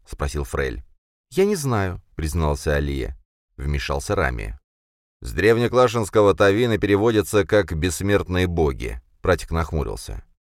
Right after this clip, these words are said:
«Может, эти страницы относятся к древним богам, божествам, предшествующим нынешним?» Ни у кого не нашлось на это ответа.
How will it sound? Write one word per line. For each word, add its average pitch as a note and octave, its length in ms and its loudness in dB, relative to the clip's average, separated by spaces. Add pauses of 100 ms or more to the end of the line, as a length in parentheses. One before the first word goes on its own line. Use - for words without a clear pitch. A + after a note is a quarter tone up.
(320)
«Может, E2 400 0
эти E2 140 -4
страницы D#2 480 -2
относятся E2+ 440 -4
к D2 80 -4
древним D#2+ 400 -2
богам, C#2+ 480 0
божествам, F#2 520 0
предшествующим G2+ 960 0
нынешним?» E2 720 -4 (400)
Ни D#2+ 100 -2
у E2 100 0
кого F#2 240 0
не F2+ 100 0
нашлось D2+ 500 -2
на C#2 180 -2
это C#2+ 200 -4
ответа. B1+ 580 -8